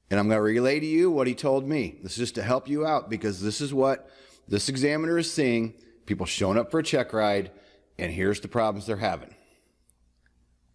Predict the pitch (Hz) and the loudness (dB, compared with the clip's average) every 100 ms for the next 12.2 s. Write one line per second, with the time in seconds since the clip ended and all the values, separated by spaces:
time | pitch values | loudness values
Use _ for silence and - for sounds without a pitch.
0 | _ _ _ _ _ _ _ _ - 110 | _ _ _ _ _ _ _ _ 0 0
1 | - 131 113 113 - 120 117 127 139 143 | 2 0 0 -4 0 2 2 0 -2 0
2 | 147 117 82 - - _ _ _ _ _ | 2 2 0 -8 -20 _ _ _ _ _
3 | _ _ - 110 113 123 - - - - | _ _ -2 2 4 4 0 -10 -16 -10
4 | 95 92 117 123 156 - 156 208 - - | -6 -2 -2 -2 -6 0 0 0 -4 -14
5 | - _ _ _ _ _ - - 139 160 | -20 _ _ _ _ _ -8 0 4 4
6 | 156 156 151 147 147 151 147 - _ _ | 2 2 2 4 4 0 -2 -14 _ _
7 | _ - - - - 131 131 - 131 120 | _ -16 -10 -8 0 0 0 -4 0 2
8 | 117 113 113 - _ _ _ _ 107 101 | 4 2 -2 -20 _ _ _ _ -2 0
9 | 98 104 110 - 104 - 98 101 95 90 | 2 2 2 -2 -6 0 2 4 2 2
10 | 101 - 95 76 78 - 87 78 135 156 | 0 0 -4 -6 -10 -6 -4 0 0 2
11 | 151 139 127 117 117 127 143 127 104 92 | -2 -4 -6 -6 -4 0 4 4 2 -2
12 | - | -8